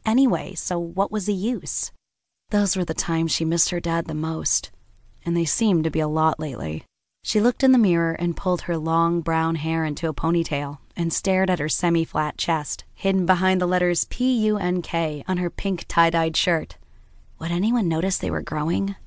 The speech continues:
Hopefully not. Too embarrassing.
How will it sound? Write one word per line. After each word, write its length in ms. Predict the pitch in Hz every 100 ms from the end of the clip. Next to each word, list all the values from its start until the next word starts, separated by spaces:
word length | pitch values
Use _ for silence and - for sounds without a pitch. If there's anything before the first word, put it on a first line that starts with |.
| - - - - -
Hopefully 440 | 190 170 - 170
not. 400 | 170 160 160 - - - - - -
Too 240 | - 269
embarrassing. 840 | 233 151 - 233 226 - - -